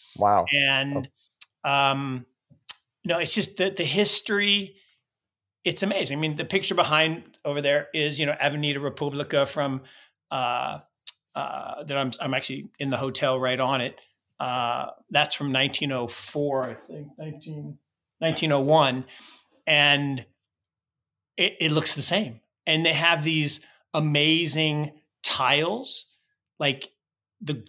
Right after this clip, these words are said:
Speaker 2: the, the sidewalks are not cement. They're hand-laid stone in art. Like, I mean, it's, yeah, uh, uh, uh, it's just amazing.
Speaker 1: You
Speaker 2: Take
Speaker 1: know,
Speaker 2: a
Speaker 1: while
Speaker 2: picture.
Speaker 1: we're nerding out about this,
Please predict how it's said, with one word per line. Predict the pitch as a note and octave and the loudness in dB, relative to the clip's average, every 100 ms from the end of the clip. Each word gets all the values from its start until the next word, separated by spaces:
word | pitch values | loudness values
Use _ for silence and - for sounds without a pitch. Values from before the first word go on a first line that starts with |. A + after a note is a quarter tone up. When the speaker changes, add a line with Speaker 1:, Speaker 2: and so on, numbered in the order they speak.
| - | -6
Speaker 2:
the, | C#3+ C#3 | -6 -4
the | - | 0
sidewalks | - G#3+ D3 B2+ B2 - - | 2 2 4 2 0 -2 -4
are | D3 | 2
not | D3+ C#3 - - | 2 2 -2 0
cement. | - D#3 D3 - - _ _ _ _ _ - | 2 2 -4 -8 -16 _ _ _ _ _ -4
They're | D3+ C#3+ | 0 2
hand-laid | - C#3+ F3 F3 F3+ D#3+ D#3 D3+ D3+ D3+ D3 C3+ | 0 2 4 4 2 -2 2 2 4 0 -4 -8
stone | - - - - E3 C#3+ G#2+ G#2+ C3 D3+ _ _ _ _ _ _ _ - | -4 0 0 2 2 2 -4 -10 -12 -14 _ _ _ _ _ _ _ 0
in | F3 F3+ E3+ D#3+ - - | 2 2 0 -4 -8 2
art. | F#3 C3+ - - _ _ _ _ _ - | 4 2 -2 -14 _ _ _ _ _ -2
Like, | D#3 D3+ D3 - - - _ _ - | 2 4 2 -8 -16 -20 _ _ -8
I | |
mean, | E3 D#3+ | -4 0
it's, | D#3 D#3 - - | 0 -2 -8 -8
yeah, | D3+ A2 | -10 -10
uh, | C3 B2 _ A#2+ - | -14 -14 _ -20 -16
uh, | C3 - | -16 -14
uh, | C3 - - D3 | -18 -18 -16 -16
it's | - - - | -14 -12 -10
just | C#3 - | -10 -10
amazing. | D3 D#3+ - _ _ _ | -12 -12 -14 _ _ _
Speaker 1:
You | C3+ | 2
Speaker 2:
Take | |
Speaker 1:
know, | C3 | 6
Speaker 2:
a | |
Speaker 1:
while | A2+ A2+ | 8 8
Speaker 2:
picture. | G#2+ G#2+ | 8 4
Speaker 1:
we're | A2 | 4
nerding | G#2+ G#2 | 4 4
out | G2 | 2
about | F2+ F#2+ - | 4 4 4
this, | F#2+ - - | -2 -2 -10